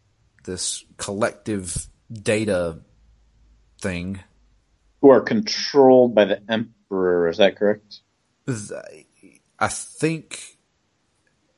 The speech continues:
Speaker 1: I think what is happening is, is that the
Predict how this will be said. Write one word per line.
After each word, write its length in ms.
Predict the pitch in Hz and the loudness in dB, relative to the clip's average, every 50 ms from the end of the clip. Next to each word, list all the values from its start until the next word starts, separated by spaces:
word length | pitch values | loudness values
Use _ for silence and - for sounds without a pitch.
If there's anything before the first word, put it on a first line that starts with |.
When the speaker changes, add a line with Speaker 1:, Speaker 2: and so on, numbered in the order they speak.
| _ _ _ _ _ _ _ _ _ _ _ _ _ _ _ _ _ _ _ - | _ _ _ _ _ _ _ _ _ _ _ _ _ _ _ _ _ _ _ -8
Speaker 1:
I 100 | 131 127 | -6 -6
think 460 | 113 - - - 190 208 202 - - 147 | -6 -6 -6 -6 -6 -6 -6 -8 -8 -6
what 160 | 151 156 143 | -4 -4 -4
is 260 | 131 - - - - | -4 -6 -8 -8 -6
happening 600 | - 127 123 - - - 101 98 98 95 92 - - - | -6 -6 -6 -6 -8 -8 -8 -6 -6 -8 -10 -12 -12 -8
is, 520 | 95 98 95 92 90 90 90 87 85 78 - - | -6 -6 -4 -4 -4 -6 -8 -10 -12 -14 -16 -14
is 280 | 90 92 90 85 87 | -12 -12 -12 -10 -8
that 260 | 92 92 92 87 - | -6 -6 -6 -8 -10
the 200 | - 101 - - | -12 -14 -14 -14